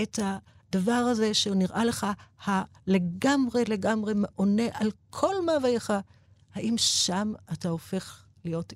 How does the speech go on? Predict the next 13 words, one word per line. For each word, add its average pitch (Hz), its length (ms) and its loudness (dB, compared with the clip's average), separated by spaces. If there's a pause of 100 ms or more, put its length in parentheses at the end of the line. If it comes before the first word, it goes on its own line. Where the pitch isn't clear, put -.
יצור, 160 680 -8 (160)
אה, 160 140 0 (140)
מאושר 151 600 2
ושלם? 151 460 -2 (760)
אני 143 140 0
חושבת 254 760 2
שה-, 143 360 2 (180)
ה-, 143 840 2 (160)
המיתוס 143 640 4
של 170 260 0 (100)
ארוס 165 320 2
מלמד 143 520 6
אותנו 175 500 -2